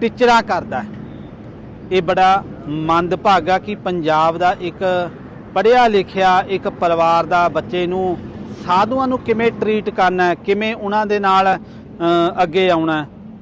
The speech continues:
ਇਹ ਸਮਝਣ ਦੀ ਲੋੜ ਹੈ। ਇਹ ਉਹੀ ਸਰਕਾਰ ਹੈ, ਉਹੀ ਸੀ ਐਮ ਹੈ ਜਿਹੜਾ ਪਿਛਲੇ ਦਿਨੀ ਗੁਰੂ ਤੇਗ ਬਹਾਦਰ ਸਾਹਿਬ ਮਹਾਰਾਜ ਦੀ ਸ਼ਹਾਦਤ ਦੇ ਦਿਨਾਂ ਵੱਖ-ਵੱਖ ਸਾਧੂਆਂ ਕੋਲ ਲਕੀਰਾਂ ਕੱਢਦੇ ਸੀ, "ਸਾਡੇ ਇਸ ਪ੍ਰੋਗਰਾਮ 'ਚੋਂ ਆ ਜਾਓ।"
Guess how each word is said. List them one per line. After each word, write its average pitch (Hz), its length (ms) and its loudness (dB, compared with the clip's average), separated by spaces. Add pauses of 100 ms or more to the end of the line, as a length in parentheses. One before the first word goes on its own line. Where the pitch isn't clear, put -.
(140)
ਇਹ 190 300 2
ਸਮਝਣ 196 420 -2
ਦੀ 202 160 -2
ਲੋੜ 160 240 0
ਹੈ। 117 120 -6 (800)
ਇਹ 247 240 6
ਉਹੀ 226 640 2 (640)
ਸਰਕਾਰ 185 500 4
ਹੈ, 208 140 4 (120)
ਉਹੀ 196 560 -2 (340)
ਸੀ 185 160 -4
ਐਮ 190 220 0
ਹੈ 208 160 0 (360)
ਜਿਹੜਾ 196 260 2
ਪਿਛਲੇ 196 480 -2
ਦਿਨੀ 196 320 -4
ਗੁਰੂ 190 220 -4
ਤੇਗ 196 460 4
ਬਹਾਦਰ 180 440 0
ਸਾਹਿਬ 185 280 -4
ਮਹਾਰਾਜ 170 440 2
ਦੀ 180 160 -4
ਸ਼ਹਾਦਤ 156 600 -2
ਦੇ 165 220 -6
ਦਿਨਾਂ 156 420 -2 (420)
ਵੱਖ-ਵੱਖ 190 540 0
ਸਾਧੂਆਂ 175 520 0
ਕੋਲ 185 240 2
ਲਕੀਰਾਂ 165 440 0
ਕੱਢਦੇ 156 360 -4
ਸੀ, 202 180 -10
"ਸਾਡੇ 165 500 -4
ਇਸ 175 120 -8
ਪ੍ਰੋਗਰਾਮ 156 640 -2
'ਚੋਂ 147 260 -4
ਆ 131 120 0
ਜਾਓ।" 117 200 -8